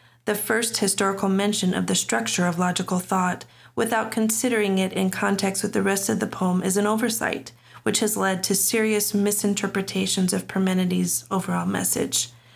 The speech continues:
Beyond this type of criticism, which isn't accompanied by any specific citations of other academic findings, Kingsley is not putting the text to scholastic analysis at all. He is instead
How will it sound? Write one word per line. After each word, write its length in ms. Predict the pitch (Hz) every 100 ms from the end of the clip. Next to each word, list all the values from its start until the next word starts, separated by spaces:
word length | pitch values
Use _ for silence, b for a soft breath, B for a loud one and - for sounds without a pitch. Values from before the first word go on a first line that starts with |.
| B B B
Beyond 400 | 226 214 226 262
this 160 | 277 277
type 260 | - 220
of 140 | 226 220
criticism, 800 | - 190 185 185 175 180 190 202
which 180 | 208
isn't 320 | - 247 311 294
accompanied 600 | 269 220 202 196 190 185
by 140 | 196
any 180 | - 208
specific 560 | 208 208 202 202 202 -
citations 920 | 190 190 - 202 190 185 180 175 - B B -
of 140 | 202
other 220 | 202 190 196
academic 580 | 202 196 185 190 185
findings, 600 | - 196 190 185 185 180 B B _
Kingsley 520 | - 277 285 214 196
is 140 | 185 185
not 300 | 208 277 -
putting 280 | 240 226
the 80 | 214
text 400 | 196 208 196 -
to 120 | - 196
scholastic 880 | - - 190 190 202 220 - - -
analysis 680 | 196 190 190 208 - 175 -
at 200 | 190 -
all. 480 | 190 208 - - - _
He 220 | - 226
is 180 | 226 247
instead 600 | 285 269 - 190 185 175